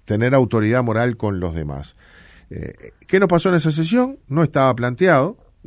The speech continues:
eh, fue una sorpresa, una sorpresa, una oportunidad, porque surgió en ese momento,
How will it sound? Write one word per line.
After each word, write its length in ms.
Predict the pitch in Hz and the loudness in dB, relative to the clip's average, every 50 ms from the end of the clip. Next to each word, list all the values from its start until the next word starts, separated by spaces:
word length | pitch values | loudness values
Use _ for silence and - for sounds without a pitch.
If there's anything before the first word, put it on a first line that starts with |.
| 101 - | -16 -8
eh, 140 | - 117 110 | -6 -6 -6
fue 160 | - - 123 | -2 -2 -2
una 100 | 123 117 | 0 0
sorpresa, 680 | 107 - 131 127 143 - 202 185 151 - - 151 - - - | 0 0 -2 -2 0 2 2 2 2 2 0 -2 -4 -4 -4
una 160 | 117 123 120 | -2 -2 0
sorpresa, 360 | - 117 98 135 131 127 107 | 0 0 0 0 0 -2 -4
una 200 | 73 101 110 110 | -4 -4 -2 -2
oportunidad, 720 | 107 95 101 104 104 101 117 117 123 139 170 202 196 185 | -2 -2 -2 -4 -4 -2 -2 -2 0 0 4 4 2 2
porque 420 | 117 110 95 82 - 95 90 73 - - 82 82 | 2 -2 -4 -4 -4 -6 -6 -6 -8 -16 -20 -16
surgió 320 | - - 98 90 85 175 | -10 -8 -8 -4 -2 -2
en 60 | 160 | -2
ese 160 | 139 - 98 104 | -2 -4 -6 -6
momento, 560 | 117 147 202 202 156 113 - - 147 185 | -6 -2 -2 0 -2 -2 -2 -2 -4 -4